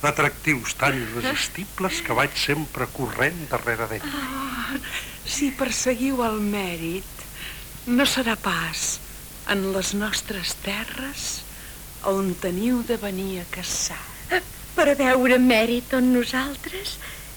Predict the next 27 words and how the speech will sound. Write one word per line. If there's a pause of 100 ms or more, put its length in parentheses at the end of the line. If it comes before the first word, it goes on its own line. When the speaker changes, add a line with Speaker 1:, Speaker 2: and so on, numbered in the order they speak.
(140)
Speaker 3:
és
precís
que
vos (720)
ens
l'hagueu (140)
portat.
Speaker 1:
Que
consti
el
meu
vot
en
contra
de
les
vostres
paraules. (340)
L'anomenada (480)
dona
en
lo
just
pregonant
lo
que
valeu.